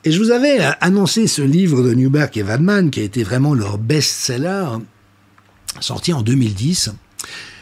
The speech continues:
et qui s'appelle Comment Dieu change votre cerveau, les découvertes révolutionnaires d'un des principaux neuroscientifiques de notre époque.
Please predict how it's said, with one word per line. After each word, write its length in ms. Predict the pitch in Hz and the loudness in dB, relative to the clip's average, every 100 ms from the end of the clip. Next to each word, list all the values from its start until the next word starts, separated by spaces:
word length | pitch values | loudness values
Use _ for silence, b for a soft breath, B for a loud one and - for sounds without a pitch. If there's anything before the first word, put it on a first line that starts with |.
| B | B
et 80 | 143 | -2
qui 80 | 135 | 0
s'appelle 400 | 170 151 226 214 | 0 0 2 0
Comment 400 | 220 247 208 190 | 2 2 4 2
Dieu 340 | 147 143 214 | 2 2 2
change 400 | 208 - 208 175 | 2 2 2 2
votre 300 | 127 135 - | 2 0 -2
cerveau, 760 | 101 - 131 135 185 214 220 214 - - | -6 -4 -2 0 2 2 2 0 -8 -10
les 320 | 123 147 208 | -2 2 2
découvertes 680 | 185 143 151 117 104 156 147 | 2 2 0 -4 -2 -2 -2
révolutionnaires 880 | - 170 127 95 - - 143 185 165 | -2 0 0 -2 -8 -8 -2 0 0
d'un 160 | 135 147 | 0 0
des 160 | 117 | 0
principaux 580 | 104 143 131 - - 175 | -2 -4 -6 -6 -2 0
neuroscientifiques 840 | 151 120 131 - 95 - - 214 | 0 0 -2 -4 -10 -10 -4 -2
de 120 | 165 143 | 0 0
notre 240 | 139 - | -2 -4
époque. 420 | 87 - - - | -14 -16 -20 -20